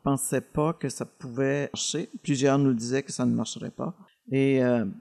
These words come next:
par un bon dimanche au soir, au cours de l'été, j'ai reçu un message de la dame qui avait, euh,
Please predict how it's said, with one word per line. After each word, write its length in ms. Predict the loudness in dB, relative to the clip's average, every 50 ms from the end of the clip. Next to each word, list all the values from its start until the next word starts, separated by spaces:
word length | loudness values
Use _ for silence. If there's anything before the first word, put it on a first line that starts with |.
| -4
par 140 | -2 0 2
un 100 | 2 2
bon 200 | 4 4 2 2
dimanche 400 | 2 2 2 2 2 0 0 -2
au 60 | -4
soir, 360 | -4 -2 0 0 2 2 0 -2
au 60 | -2
cours 200 | -2 -2 -2 -2
de 120 | 0 0
l'été, 360 | 0 -2 -2 -2 -2 -2 -2
j'ai 320 | -2 -2 -2 -2 0 0 0
reçu 440 | 0 -2 -4 -6 -4 -2 0 2 2
un 80 | 2
message 560 | 2 0 0 0 -2 -2 -2 -2 -4 -4 -4
de 80 | -2 0
la 160 | 0 0 0
dame 380 | 0 0 0 0 0 -2 -6 -6 -6
qui 160 | -4 -2 -2
avait, 460 | 0 0 0 2 2 2 2 0 0
euh, 100 | -2